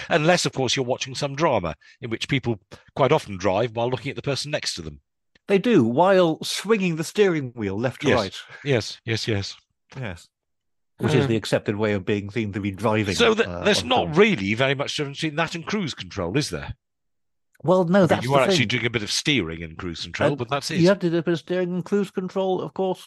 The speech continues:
Speaker 2: comes free with, with most modern cars these days.
Speaker 1: Mm.
Speaker 2: So I don't know how many people are gonna stump up their eighteen pounds a month, but it'd be worth trying for a couple of weeks, I suppose. But as you say,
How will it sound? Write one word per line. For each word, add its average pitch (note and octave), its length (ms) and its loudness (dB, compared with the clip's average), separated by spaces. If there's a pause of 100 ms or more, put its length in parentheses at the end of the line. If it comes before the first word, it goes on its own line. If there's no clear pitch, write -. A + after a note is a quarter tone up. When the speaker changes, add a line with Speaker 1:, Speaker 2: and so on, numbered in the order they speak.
(100)
Speaker 2:
comes E3+ 400 -4
free E3 420 -2
with, C#3+ 300 -2
with D3 260 -4
most C#3 300 0
modern C3+ 280 -4
cars A#2+ 380 0
these F2 180 -10
days. - 280 -12 (480)
Speaker 1:
Mm. - 60 -16
Speaker 2:
So D3 440 4 (120)
I A#2+ 100 -6
don't B2+ 220 0
know A#2+ 120 2
how B2+ 220 -4
many B2+ 160 -4
people A#2 260 -4
are A2 40 -8
gonna G#2+ 200 -4
stump A#2 400 -6
up G2+ 160 -4
their G#2+ 380 -2 (200)
eighteen B2 540 -4
pounds D3+ 420 -4
a F3 60 -2
month, A#3 320 -10
but G3+ 160 -2 (880)
it'd E3+ 80 -4
be G3+ 100 4
worth F#3+ 360 2
trying B2 560 -4
for F#2 180 -10
a G2+ 80 -12 (120)
couple G#2+ 260 -8
of F2 180 -6
weeks, A#2 300 -6
I - 80 -16
suppose. - 400 -12 (360)
But C#3 140 -4
as F#3+ 100 -2
you F#3 100 0
say, E3+ 360 0